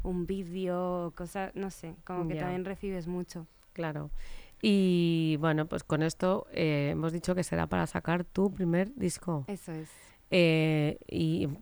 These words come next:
Speaker 2: y, bueno, entonces, ¿para cuándo? <laughs>
Speaker 1: Pues no lo sé exactamente en cuanto, pero pronto ya,
Speaker 2: Sí.
Speaker 1: porque ya está grabado, o sea, lo
Speaker 2: Mm.
Speaker 1: último que queda es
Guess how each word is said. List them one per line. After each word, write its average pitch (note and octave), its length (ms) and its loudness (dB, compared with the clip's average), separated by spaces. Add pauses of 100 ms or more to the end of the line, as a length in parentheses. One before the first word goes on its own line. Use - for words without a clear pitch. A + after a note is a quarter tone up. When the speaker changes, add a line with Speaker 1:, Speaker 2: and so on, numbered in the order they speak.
(160)
Speaker 2:
y, D3+ 240 2
bueno, G3+ 420 2
entonces, E3 280 2
¿para F3 200 6
cuándo? B3 360 8
<laughs> - 460 6 (100)
Speaker 1:
Pues A3+ 220 8
no A3 340 6
lo G3+ 220 6
sé A#3 160 4
exactamente G3 840 -2
en F3+ 100 -6
cuanto, F3+ 640 -4
pero F#3+ 160 -4
pronto G#3+ 380 -2
ya, F3 200 -4
Speaker 2:
Sí. G3+ 200 0
Speaker 1:
porque G3 220 0
ya F3+ 80 -2
está F#3 200 -8
grabado, G3+ 500 -4
o D4+ 40 -8
sea, G3+ 180 -4
lo G3 140 -2
Speaker 2:
Mm. - 40 -4
Speaker 1:
último G3+ 320 -6
que G3 140 -6
queda G3+ 380 -4
es G3+ 540 -4